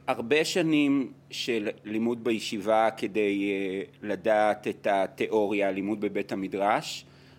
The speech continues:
אבל בעיקר זה לימוד מקצועי תוך כדי תנועה, אה, לקרוא מאמרים מקצועיים מכימיה של חומרים והנדסת מזון, ועד אפילו, אה,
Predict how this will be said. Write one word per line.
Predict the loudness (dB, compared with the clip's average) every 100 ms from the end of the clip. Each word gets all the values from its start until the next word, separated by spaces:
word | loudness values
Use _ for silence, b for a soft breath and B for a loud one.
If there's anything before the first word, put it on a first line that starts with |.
| B -12
אבל | -4 -4
בעיקר | 0 -2 -2 2 4 4 2 -2 -12 -18
זה | -14 -4 -2 -2 -4 -8 -8
לימוד | -4 -2 -4 -4
מקצועי | -4 -4 -6 -6 -4 -2 -6 -6 -6
תוך | -6 -6
כדי | -6 -4 -4
תנועה, | -6 -6 -6 -2 0 2 2 0 -6 B B B -10
אה, | -8 -6 -6
לקרוא | -8 -6 -4
מאמרים | -2 -4 -4 -6 -6 -6
מקצועיים | -8 -8 -4 -2 0 0 -2 -2
מכימיה | -4 -6 -6 -2 0 0 0 -2
של | -4 -8
חומרים | -6 -4 -4 -2 0 2 2 2 0 -2
והנדסת | -4 -4 -8 -10 -10 -6
מזון, | -8 -4 0 2 2 -2 B B B B
ועד | -2 2 4 4 4 2
אפילו, | 2 0 2 4 4 4 4 4 2 0
אה, | 0 0 2 0 -2 -4